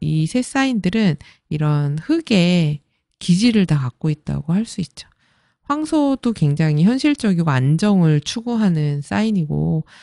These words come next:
처녀는 굉장히 분석적이죠. 그리고 어떻게 보면은 되게 냉정합니다. 그리고 되게 완벽을 추구하는 경향이 있어요. 아주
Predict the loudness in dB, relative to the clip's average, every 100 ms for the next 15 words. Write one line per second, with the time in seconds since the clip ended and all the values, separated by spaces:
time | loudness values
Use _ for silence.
0 | -20 -10 -4 0 0 0 2 0 -2 -2
1 | 0 2 2 0 2 2 2 -4 -4 -4
2 | -6 -6 -6 -6 -6 -4 -2 0 0 0
3 | 2 0 0 -2 -2 -2 0 0 0 -2
4 | -4 -6 -6 -10 _ _ _ _ _ -2
5 | 0 2 0 0 -2 0 2 4 6 4
6 | 2 0 -2 -4 -2 0 0 0 0 -2
7 | -2 -2 0 0 -2 -6 -8 -6 -6 -6
8 | -2 0 0 -2 -4 -2